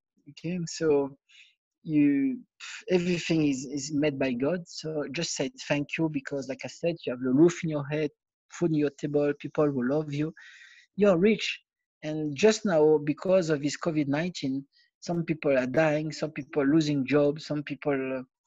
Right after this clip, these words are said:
uh, are in s-, hospital. I know it's not our fault, but we need to, to, to pray for these people. We need to take care of these people. And, uh, it's where, it's what, it's what I think. So I really think that. I'm not saying that to make me, myself like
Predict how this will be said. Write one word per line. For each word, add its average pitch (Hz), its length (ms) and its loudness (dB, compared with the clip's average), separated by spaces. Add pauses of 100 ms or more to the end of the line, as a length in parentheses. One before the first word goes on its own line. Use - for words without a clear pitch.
(440)
uh, 127 40 -4
are 135 300 -4
in 135 100 2
s-, 135 160 -4 (180)
hospital. 147 680 2 (260)
I 202 80 2
know 254 140 4
it's - 180 -4
not 156 260 0 (100)
our 147 180 2
fault, 120 340 -6 (320)
but 143 160 2 (340)
we 160 140 2
need 170 200 2 (140)
to, 143 260 0 (220)
to, 135 400 -2
to - 180 -16
pray 208 180 6
for 190 140 0
these 135 180 -4
people. - 360 -8
We 143 80 -4
need 170 120 -6
to - 200 -20
take 156 160 -4
care 214 140 -2
of 160 80 -2
these 139 160 -8
people. 123 300 -12 (600)
And, 143 380 -2
uh, 139 500 0 (1120)
it's - 160 -8
where, 160 240 6
it's 143 180 -6
what, 160 280 2
it's 127 280 -10
what 180 140 0
I 156 40 0
think. 262 400 -2
So - 200 -10
I - 20 -2
really 165 380 4
think 247 320 0
that. 156 160 0
I'm 139 100 -4
not 165 200 -2
saying 151 300 0
that 165 240 4
to 147 100 -4
make 147 180 0
me, 143 160 0
myself 143 420 -2
like 139 140 -2